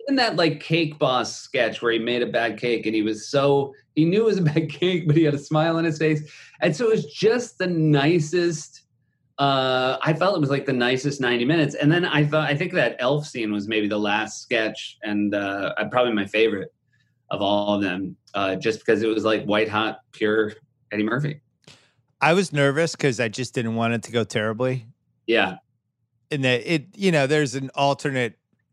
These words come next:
Speaker 2: episode where it's just awful and it's like, "Oh man, let's never talk about that again." But it was the opposite. It was actually
Speaker 1: Yeah.
Speaker 2: really cool that he did it. And, you know, it just makes you wonder, like, what was this guy sitting on the last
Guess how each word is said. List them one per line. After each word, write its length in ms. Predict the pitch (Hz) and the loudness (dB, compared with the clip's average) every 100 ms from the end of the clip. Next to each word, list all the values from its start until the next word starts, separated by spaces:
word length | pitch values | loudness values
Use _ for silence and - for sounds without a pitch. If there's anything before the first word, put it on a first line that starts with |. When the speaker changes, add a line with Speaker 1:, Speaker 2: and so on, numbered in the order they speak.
| _ | _
Speaker 2:
episode 640 | 147 135 127 - 123 113 104 | -2 -2 -4 -2 0 0 -2
where 220 | 113 107 | 0 0
it's 180 | 104 - | -4 -4
just 280 | 127 - - | -4 -4 -2
awful 440 | 117 117 135 131 | -2 0 -2 -2
and 100 | 127 | -4
it's 120 | 110 113 | -6 -8
like, 120 | 107 | -6
"Oh 240 | 110 98 | -4 -4
man, 320 | 95 107 98 | -6 -6 -4
let's 200 | 113 - | -4 -2
never 200 | 131 113 | -2 -2
talk 240 | 107 113 117 | 0 -2 -2
about 180 | 120 104 | -4 0
that 200 | 113 110 | 0 0
again." 340 | 104 101 90 _ _ _ _ - | -4 -6 -8 _ _ _ _ 2
But 120 | 190 | 4
it 60 | 190 | 4
was 180 | 190 160 | 2 2
the 120 | 175 | 2
opposite. 520 | 202 - 151 117 104 | 0 -2 -8 -8 -6
It 60 | 127 | -4
was 200 | 147 151 | -4 -4
actually 320 | 147 - 160 | -4 -4 -4
Speaker 1:
Yeah. 140 | 143 123 | -2 -2
Speaker 2:
really 240 | 147 156 | -2 -2
cool 240 | - 160 | -2 -2
that 160 | 143 131 | 0 -2
he 60 | 117 | -2
did 200 | 139 143 | 0 0
it. 220 | 110 - | -2 -4
And, 500 | 123 123 117 113 104 - _ _ _ _ _ _ | 0 0 2 -2 -6 -12 _ _ _ _ _ _
you 100 | 175 | 2
know, 140 | 202 139 | 2 2
it 80 | 127 | -2
just 240 | 151 - | -6 -4
makes 200 | 151 - | -4 -4
you 60 | 120 | -8
wonder, 380 | 127 143 123 | -6 -4 -4
like, 420 | 110 110 101 - - | -2 -4 -6 -12 -20
what 300 | 123 131 139 | -8 -6 -4
was 180 | 143 - | -6 -6
this 120 | 123 | -6
guy 200 | - 139 | 0 0
sitting 480 | - - 131 131 127 | 0 0 0 0 0
on 340 | 113 107 104 98 | 0 0 -2 -4
the 80 | 107 | -2
last 520 | 113 110 107 - | 0 0 -2 -8